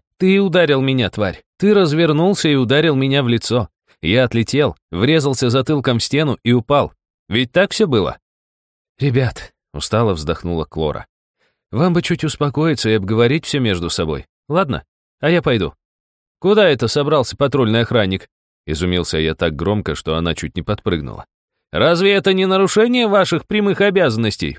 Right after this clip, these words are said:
патрульная Клора Ивенсон? Вы оставляете место преступления?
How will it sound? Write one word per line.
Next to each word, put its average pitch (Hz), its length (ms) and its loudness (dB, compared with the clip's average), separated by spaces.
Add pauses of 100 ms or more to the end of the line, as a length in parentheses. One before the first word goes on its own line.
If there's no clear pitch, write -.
патрульная 180 520 2
Клора 156 440 2
Ивенсон? 104 580 0 (840)
Вы 151 260 2
оставляете 202 580 0
место 190 300 -2
преступления? 185 760 0